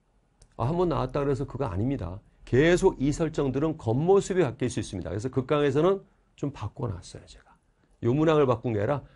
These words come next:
바로 작년의 구평을. 음. 그리고 또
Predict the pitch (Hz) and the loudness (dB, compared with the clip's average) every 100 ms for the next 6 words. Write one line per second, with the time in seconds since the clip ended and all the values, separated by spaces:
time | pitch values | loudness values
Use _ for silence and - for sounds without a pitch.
0 | _ - 110 110 104 104 120 147 120 - | _ -2 -2 -2 -2 -2 0 -2 -4 -6
1 | 78 73 104 - 90 87 71 - - - | -6 -6 -10 -10 -4 -4 -6 -14 -20 0
2 | 151 165 143 117 - 135 107 156 | 6 8 8 6 4 2 4 0